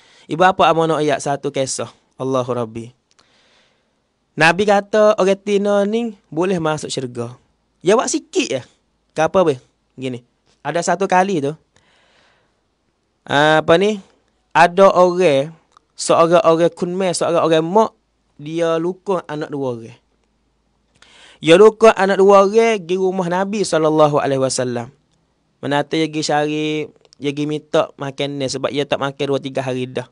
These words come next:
Anak dia dua orang pun, hak alah-alah pun tak makan dua tiga hari dah. Dia pergi di rumah Nabi sallallahu alaihi wasallam, masa tu ada Siti Aisyah.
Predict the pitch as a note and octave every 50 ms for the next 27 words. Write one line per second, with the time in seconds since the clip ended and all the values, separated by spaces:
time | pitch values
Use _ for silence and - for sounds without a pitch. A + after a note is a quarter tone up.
0 | _ _ _ _ _ _ _ _ _ _ _ _ _ - - D#3 E3 F3 F#3 C3+
1 | E3+ F3+ F3+ F3 F3 F3+ F3+ F3 F3+ F3+ F#3 F3+ F3+ - - G#3 G3+ F3+ F3+ E3+
2 | E3+ E3+ F3 F#3 E3+ F3+ F3+ F#3+ F#3+ F#3+ F#3+ - A#3+ A#3+ B3 A#3 _ - - -
3 | E3+ E3 D#3+ - F3+ E3+ E3 E3 E3 D#3+ E3 D3+ D#3 D3 D3+ D3 D3 C#3+ C#3 C#3+
4 | C#3+ - _ _ _ _ _ _ _ _ _ _ _ _ _ _ _ _ _ _
5 | _ _ _ _ _ _ - - - - - _ - E3 F3 F#3 F#3 G#3 G#3 F#3
6 | G3 G3+ G3+ G3+ G3+ G3 G3+ G3+ G3+ G3 G#3+ A#3 A3 - G3 F#3 F#3 F#3+ F#3+ F#3
7 | F#3 D#3 F3+ F3+ F3+ - F#3+ F#3 G3+ G#3 G3 F#3+ F#3 F#3 - F#3+ F#3 F#3 _ -
8 | C4 B3 - F3 F3+ F3+ F3+ G3 F#3+ - G3 G3 - F3+ E3+ D#3+ D#3+ D3 - -
9 | B2 B2